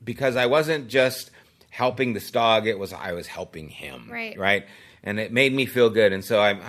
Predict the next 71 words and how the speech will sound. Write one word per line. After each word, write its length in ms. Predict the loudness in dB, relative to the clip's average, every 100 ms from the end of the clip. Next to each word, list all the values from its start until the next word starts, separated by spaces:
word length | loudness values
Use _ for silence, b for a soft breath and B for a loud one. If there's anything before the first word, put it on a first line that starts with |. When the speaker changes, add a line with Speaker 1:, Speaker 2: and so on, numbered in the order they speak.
| -6
Speaker 1:
I, 60 | -6 -8
I 160 | -6
noticed 480 | 0 2 2 0 -2
that. 220 | -2 -2
I 120 | -4 -8
go, 160 | -8
"Wow, 160 | -8 -8
that 140 | -8
made 140 | -6 -4
me 100 | -4
feel 240 | -6 -4
really 240 | -2 -2 -2
good." 280 | -4 -4 -6 _ _ _ _ _ _ _ -6
Not 180 | -4 -2
that 120 | -4
he 60 |
said 220 | -2 -2 -2
I 120 | -2
was 220 | -6 -12
a 60 | -14
good 300 | -10 -10 -10
trainer, 340 | -14 -12 -12
that 200 | -14 -16 B B
I 120 | -6
was 120 | -6 -6
his 200 | -10 -10
best 240 | -10 -10
friend 260 | -14 -12 -10
right 140 | -10
Speaker 2:
Yeah. 220 | -10 -12
Speaker 1:
now, 100 | -10
right? 240 | -4 -4 -4 B B B B -6
And 460 | -2 -2 -2 -8 -14
I, 260 | -14 -14 -18
I 40 |
mean, 300 | -18 -18 -20 _ -14
I'm 100 | -12
not 140 | -10
his 100 | -12 -12
best 220 | -12 -8
friend, 260 | -4 -4
I'm 80 | -4
sure, 280 | 0 4 4
but 240 | 4 0 2
Speaker 2:
<laughs> 1160 | 0 0 -2 -2 -4 -4 -6 -8 -12 -10 -14
Speaker 1:
that 400 | -4 0 2 0
moment 440 | -2 0 2 0 2
made 220 | 2 2
me 100 | -2
feel 360 | 2 4 4 4
really 260 | 0 0
good. 180 | -2 -4
So 100 | -4
that 100 | -4
was 140 | -4 -4
like, 160 | -4 -6
"Oh, 160 | -8
that's 220 | -8 -12
a 40 | -12
high 220 | -10 -10
point. 340 | -10 -20 -20
Why 220 | -14 -12 -10
did 180 | -10
that 200 | -10 -10
make 260 | -8 -10 -10
me 140 | -14
feel 300 | -14 -12 -12 -12
that 180 | -18 -20
way?" 220 | -20 -20
Speaker 2:
Yeah. 200 | -14 -10
Speaker 1:
Right? 240 | -8 -10